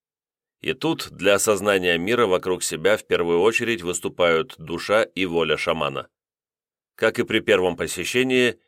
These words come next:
я не увидел рядом с этим деревом никаких признаков, что здесь обитали духи. Они как будто опасались этого места. Тут теперь уж точно бывает много людей – а это целый сонм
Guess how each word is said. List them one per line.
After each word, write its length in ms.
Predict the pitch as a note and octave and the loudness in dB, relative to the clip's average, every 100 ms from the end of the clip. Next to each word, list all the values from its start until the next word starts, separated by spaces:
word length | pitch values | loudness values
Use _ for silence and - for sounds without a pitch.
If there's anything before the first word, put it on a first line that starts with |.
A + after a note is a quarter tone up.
| _ | _
я 220 | - G#2 C#3 | -2 2 4
не 100 | C3+ | 4
увидел 400 | A#2 C3 B2 A2 | 4 2 2 4
рядом 300 | A2 A2+ G#2 | 4 2 0
с 80 | |
этим 260 | G2+ F#2 F2+ | -2 -4 -4
деревом 440 | F2 A2 G2+ F#2+ | 0 2 2 0
никаких 440 | F#2 F2+ F#2+ G#2 - | -2 -4 -4 -6 -4
признаков, 600 | F#2 F2 E2+ G2 A#2 - _ | -4 -4 -4 -2 -4 -4 _
что 220 | - C3 | -4 0
здесь 300 | A2+ F#2+ G#2 - | 0 0 -2 -2
обитали 520 | F#2+ F#2 - E2 E2+ | 0 0 0 -2 -2
духи. 420 | F#2+ F2 D2+ C#2 _ _ _ _ _ _ _ _ | -6 -6 -6 -8 _ _ _ _ _ _ _ _
Они 260 | - G#2 B2 | -2 0 2
как 200 | C3 A2+ | 0 0
будто 300 | C3 C3 A#2 | -2 0 0
опасались 640 | A2 B2+ - G#2+ D#2+ - | 2 2 4 2 0 -4
этого 280 | - E2 E2+ | -6 -2 -2
места. 460 | F2+ D#2+ - C2+ - _ _ _ _ _ _ _ _ _ | 0 -2 -4 -8 -10 _ _ _ _ _ _ _ _ _
Тут 240 | A2 C#3 - | -6 -4 -2
теперь 300 | B2+ C3+ B2 | 0 2 0
уж 120 | - | 0
точно 380 | C#3+ - - F2+ | 0 0 -2 0
бывает 400 | F2+ F2+ F2 F2 | 4 4 2 0
много 280 | F2+ D#2+ | -4 -2
людей – 520 | E2+ E2+ D2+ D#2 - _ _ _ _ | -2 -2 0 -2 -4 _ _ _ _
а 160 | - E2 | 0 2
это 240 | A2 C#3 | 4 2
целый 340 | C#3+ B2 A#2+ G#2+ | 2 2 2 2
сонм 500 | - G#2+ A#2 A2 | 2 2 0 -4